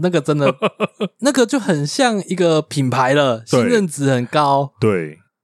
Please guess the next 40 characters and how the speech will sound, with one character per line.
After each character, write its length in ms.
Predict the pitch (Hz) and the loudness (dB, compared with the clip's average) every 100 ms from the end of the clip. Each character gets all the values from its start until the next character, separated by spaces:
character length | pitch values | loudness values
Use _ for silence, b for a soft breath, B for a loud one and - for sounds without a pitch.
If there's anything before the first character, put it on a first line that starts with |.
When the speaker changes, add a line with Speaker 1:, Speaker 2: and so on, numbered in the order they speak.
| _ _ _ | _ _ _
Speaker 2:
或 160 | - 190 | 0 0
者 120 | 139 | -2
是 300 | 151 170 151 | -2 -2 0
复 180 | - 175 | 0 2
仇 220 | 127 107 | 2 2
者 180 | 117 90 | 0 -2
系 160 | 98 98 | 0 0
列， 340 | 98 82 78 _ | 2 0 -4 _
我 120 | 101 101 | -4 0
知 80 | |
道 100 | 131 | 0
你 140 | 131 95 | 0 -4
不 100 | 92 | -6
是 360 | 90 110 107 | 0 2 0
Marvel 380 | 107 104 98 95 | 0 0 2 0
粉。 180 | 82 76 - | -2 -6 -4
Speaker 1:
对。 360 | 135 123 107 107 - | -2 -2 -2 -10 -2
Speaker 2:
我 180 | 110 | 0
其 140 | 135 139 | 0 0
实 160 | 143 | 0
也 100 | 135 | 0
还 260 | 110 98 98 | 0 -2 -2
好， 240 | 113 78 85 | -2 -4 -2
但 100 | 170 | -2
是 380 | 180 165 104 - _ _ | 0 -2 -6 -18 _ _
因 120 | 170 | 2
为 160 | 190 175 | 4 4
已 60 | |
经 260 | 110 123 135 - | 2 -4 -6 -4
看 240 | - 151 | -2 0
那 60 | 147 | 0
么 100 | 135 | 0
久 160 | 107 | 0
了， 60 | 95 | 0
看 120 | 127 | 0
了 80 | 123 | 0
十 140 | 104 | -2
几 160 | 101 95 | -4 -4
年 200 | 87 80 | -6 -8
了， 180 | 82 | -10